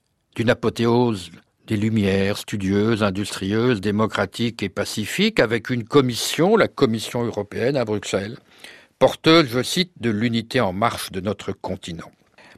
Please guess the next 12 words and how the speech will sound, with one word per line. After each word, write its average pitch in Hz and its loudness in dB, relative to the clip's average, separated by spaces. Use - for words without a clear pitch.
La 101 2
vie 110 2
est 113 6
faite 107 4
de 104 0
malentendus 110 2
et 117 4
l'Europe 101 0
aussi, 107 -6
comme 90 -10
le 92 -2
reste. - -10